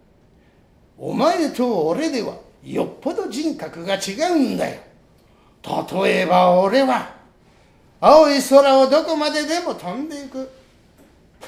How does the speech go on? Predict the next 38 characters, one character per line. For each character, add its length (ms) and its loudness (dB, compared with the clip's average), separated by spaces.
<laughs> 260 -2
お 120 -18
前 320 -10
は 220 -8
曇 340 -10
っ 40 -16
て 240 -16
薄 300 -12
暗 220 -8
い 40 -8
日 140 -18
か 160 -6
夜 460 -6
で 140 -16
な 240 -10
く 120 -18
ち 180 -20
ゃ 40 -20
出 180 -10
て 280 -18
こ 240 -16
な 80 -16
い。 40 -20
そ 100 -14
れ 100 -2
か 120 2
ら 160 8
俺 160 0
の 160 -2
く 100 -16
ち 140 -6
ば 120 0
し 140 -6
や 140 -2
爪 400 -10
を 100 -8
見 300 -10
ろ。 180 -14